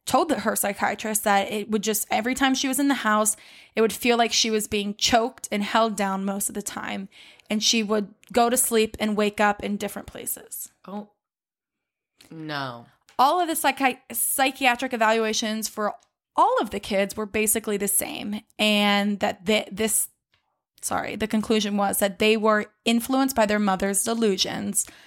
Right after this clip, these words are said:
Speaker 1: that the family was exposed to paranormal experiences. So even the psych evals are like, "These kids aren't possessed. Like, that's not real." Like, they, like, fucked up. So fucked up. And making this mother seem so crazy and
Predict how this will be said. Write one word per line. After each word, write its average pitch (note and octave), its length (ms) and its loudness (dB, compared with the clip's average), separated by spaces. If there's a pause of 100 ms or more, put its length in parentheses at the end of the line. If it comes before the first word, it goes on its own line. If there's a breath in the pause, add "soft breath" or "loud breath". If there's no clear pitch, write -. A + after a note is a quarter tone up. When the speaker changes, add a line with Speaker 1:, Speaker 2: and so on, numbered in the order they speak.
(200 loud breath)
Speaker 1:
that G#3 180 2
the A3 80 2
family G#3 440 0
was - 360 -6
exposed - 500 -2
to A3 60 -8
paranormal G#3 580 -4
experiences. C4+ 760 -6
So A3+ 340 0
even B3 440 0
the C#4+ 60 2
psych C#4+ 300 2
evals G3+ 400 2
are G#3 100 -2
like, G#3 320 -2 (360 soft breath)
"These - 140 -2
kids F4 180 0
aren't D#4+ 200 0
possessed. B3 500 -2
Like, G#3 160 -6
that's A#3 260 2
not B3+ 240 -4
real." C4+ 300 2
Like, G#3 240 -2
they, A3+ 320 2 (840 soft breath)
like, A#3+ 160 -2 (180)
fucked D#4 420 -2
up. - 520 2
So F#4+ 240 4
fucked - 340 -4
up. - 220 -4
And B3+ 100 0
making D4 280 2
this C4 180 -2
mother C#4 280 0
seem A#3 300 -6
so G#3+ 240 -4
crazy B3+ 580 -6
and G#3 540 -8